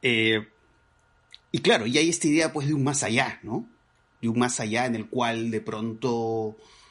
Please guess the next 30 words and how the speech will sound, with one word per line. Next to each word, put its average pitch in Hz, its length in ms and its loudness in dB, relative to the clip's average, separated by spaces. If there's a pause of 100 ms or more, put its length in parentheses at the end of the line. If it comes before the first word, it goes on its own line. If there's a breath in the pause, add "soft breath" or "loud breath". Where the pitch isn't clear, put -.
(600 loud breath)
eh, 87 380 -14
puedes 110 260 -2
encontrarte 107 880 -8
con 101 180 -10
esos 107 180 -6
seres 110 180 -8
perdidos, 104 720 -4
¿no? 110 140 -4
Esos 120 140 -8
seres 117 180 -6
que - 80 -4
han 113 80 -4
fallecido, 120 580 -6
y 101 60 -12
en 107 80 -6
este 117 180 -6
más 117 220 -4
allá, 113 340 -4
pues, 110 180 -10
de 101 80 -10
pronto 117 500 -6
hay 104 140 -12
esta, 98 720 -6 (720)
hay 95 120 -12
esta - 180 -10
suerte, 110 340 -8
pues, 110 260 -12
de 120 80 -6
paraíso, 101 580 -4
¿no? 143 260 -4